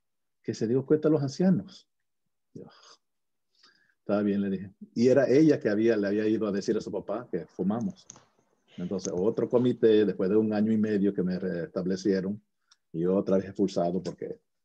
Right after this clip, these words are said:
según ellos, no me había arrepentido. ¿Me entiendes? Así que pasé casi de los años mil novecientos noventa y seis como hasta el mil novecientos noventa y nueve, solo adentro y afuera, digamos, de la, de la secta.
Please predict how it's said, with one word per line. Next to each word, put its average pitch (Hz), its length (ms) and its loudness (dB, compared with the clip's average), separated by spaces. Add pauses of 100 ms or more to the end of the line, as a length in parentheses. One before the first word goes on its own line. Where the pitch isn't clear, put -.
(440)
según 107 340 2
ellos, 110 300 4
no 101 100 2
me 98 80 2
había 92 220 2
arrepentido. 90 680 -2 (1700)
¿Me - 80 -12
entiendes? - 440 -4
Así 131 240 0
que 120 540 4 (340)
pasé 135 380 -2
casi 147 480 2
de 110 140 0
los 104 180 -2
años 135 320 -2
mil 123 260 -2
novecientos 135 360 -2
noventa 117 320 -6
y - 40 -8
seis 151 680 -2
como 95 180 -6
hasta 92 180 -8
el 87 120 -6
mil 104 160 -2
novecientos 120 260 0
noventa 101 240 -2
y 92 40 0
nueve, 120 300 0
solo 110 400 0 (540)
adentro 131 460 4
y 107 40 4
afuera, 101 420 -4
digamos, 92 380 -2
de 90 80 -4
la, 87 260 -8 (640)
de 101 80 -8
la 90 100 -6
secta. - 420 -10